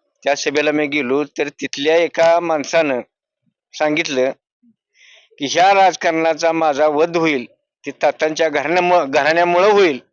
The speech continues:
ही वेळ आता आलेली आहे आणि ती मनोजदादाच्या रूपानं ती पूर्ण होईल.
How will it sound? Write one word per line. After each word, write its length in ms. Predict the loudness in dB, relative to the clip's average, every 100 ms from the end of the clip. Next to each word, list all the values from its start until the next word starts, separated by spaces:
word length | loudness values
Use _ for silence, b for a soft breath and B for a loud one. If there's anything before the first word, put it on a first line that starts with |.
| _ B B B B B B B -8
ही 160 | -4
वेळ 380 | 0 2 2 0 -2
आता 240 | -4 2 2
आलेली 280 | 4 2 2
आहे 320 | 2 0 -4 -8
आणि 160 | -6 -6
ती 120 | -4
मनोजदादाच्या 720 | -4 -2 0 0 0 -2 0
रूपानं 380 | 0 0 -2 -2
ती 300 | -4 -6 -6 -8 _
पूर्ण 200 | -2 0
होईल. 280 | 2 0